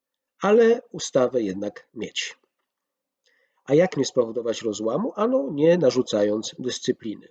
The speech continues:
Bo jeżeli wiadomo, jak się zachowa opozycja, to dyscyplina w pisie nie jest potrzebna. Pamiętajmy, że potem jeszcze Senat,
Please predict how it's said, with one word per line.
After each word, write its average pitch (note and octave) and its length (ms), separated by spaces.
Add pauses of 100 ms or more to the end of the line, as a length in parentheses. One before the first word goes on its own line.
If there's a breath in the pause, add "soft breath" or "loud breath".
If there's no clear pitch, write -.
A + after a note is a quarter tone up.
Bo - 100
jeżeli C3+ 480 (480)
wiadomo, A#2+ 640 (180)
jak C3+ 220
się B2+ 140
zachowa G#2 420
opozycja, D3+ 680 (320 soft breath)
to F#3+ 120
dyscyplina A#2+ 640
w - 100
pisie B2 280
nie G2 160
jest - 200
potrzebna. - 520 (1120)
Pamiętajmy, C3+ 800
że A2 180
potem A2 380
jeszcze - 300
Senat, G2 520